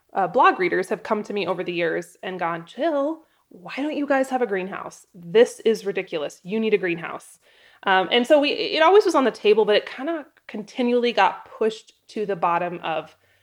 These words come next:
the to-do list or the priority list. It just never was quite a priority. And also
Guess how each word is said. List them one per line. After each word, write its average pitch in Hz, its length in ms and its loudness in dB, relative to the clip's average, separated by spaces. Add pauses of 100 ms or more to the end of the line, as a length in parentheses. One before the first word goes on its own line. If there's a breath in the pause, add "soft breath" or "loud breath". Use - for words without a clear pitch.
(140)
the 180 140 -4
to-do 170 340 -6
list 151 240 -4
or 202 140 0
the 185 80 -4
priority 170 640 0
list. - 240 -4
It 208 60 -6
just 220 140 -4
never 208 280 2
was 190 160 -2
quite - 580 -4 (460 soft breath)
a 196 80 -2
priority. 175 600 2
And 196 100 0
also 247 400 2